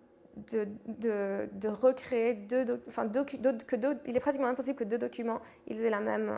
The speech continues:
empreinte numérique. Et la chose intéressante de ce, de ce système, qui est donc notamment très important pour, euh, dans le cas de, du blockchain,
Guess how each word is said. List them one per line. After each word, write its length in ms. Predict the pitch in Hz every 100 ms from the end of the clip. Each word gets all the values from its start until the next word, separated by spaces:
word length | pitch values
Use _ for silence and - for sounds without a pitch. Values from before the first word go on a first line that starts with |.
| 220
empreinte 400 | 214 - 214 220
numérique. 520 | 220 208 240 294 - - - - - - -
Et 180 | 254
la 120 | 247 -
chose 160 | 285
intéressante 680 | 277 254 240 240 285 302 -
de 120 | 226
ce, 400 | 226 - 226 226
de 100 | 214
ce 140 | 226 226
système, 480 | - - 285 302 302
qui 240 | 226 -
est 160 | - 220
donc 320 | - 214 233
notamment 320 | 220 226 214
très 200 | 214 220
important 440 | 220 214 - 233
pour, 280 | 226 - 202
euh, 160 | 214 214
dans 140 | 208
le 80 | 202
cas 220 | - 214
de, 260 | 202 214 202
du 80 | 220
blockchain, 320 | 220 -